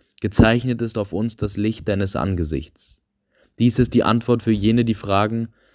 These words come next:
"Wer zeigt uns das Gute?" Gott selbst hat uns dieses Gute gezeigt. Das Licht des Angesichtes des Herrn ist auf uns gezeichnet. Es ist eingeschrieben,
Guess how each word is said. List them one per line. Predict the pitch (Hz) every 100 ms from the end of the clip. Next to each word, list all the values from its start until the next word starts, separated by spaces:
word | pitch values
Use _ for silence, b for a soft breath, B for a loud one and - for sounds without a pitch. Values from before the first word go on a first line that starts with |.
| _
"Wer | 92 98 117 117
zeigt | - 104 107 107
uns | 107 104
das | - 101
Gute?" | - 101 98 76 80 - _ _ _ _ _ _ _ _ _
Gott | 110 110
selbst | 117 127 107 -
hat | 92
uns | 87 82 -
dieses | 101 98 98
Gute | - 92 95
gezeigt. | 92 - 92 78 73 _ - _ _ _ _ _ _ -
Das | 98 104
Licht | 113 120 -
des | 107 -
Angesichtes | - 117 117 113 107 107 -
des | 98 -
Herrn | 92 98 107
ist | 98 95
auf | 95
uns | 87 107 -
gezeichnet. | 101 - 95 85 - 104 - _ _ _ _ _ _
Es | 98
ist | 104 82
eingeschrieben, | 76 117 127 117 - 120 113 113 117